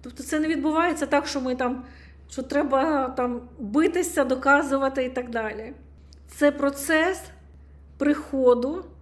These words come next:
гармонійного приходу як наслідок зміни нашої свідомості.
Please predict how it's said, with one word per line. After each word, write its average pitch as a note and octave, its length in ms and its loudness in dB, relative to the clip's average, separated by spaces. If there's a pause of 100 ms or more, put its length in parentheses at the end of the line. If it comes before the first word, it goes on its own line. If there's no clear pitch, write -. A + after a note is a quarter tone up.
(560)
гармонійного D#4 1040 2
приходу C#4+ 800 -2
як C4+ 540 -2
наслідок C#4 800 -2
зміни C4 520 -4
нашої C4 640 -6
свідомості. A3+ 1040 -8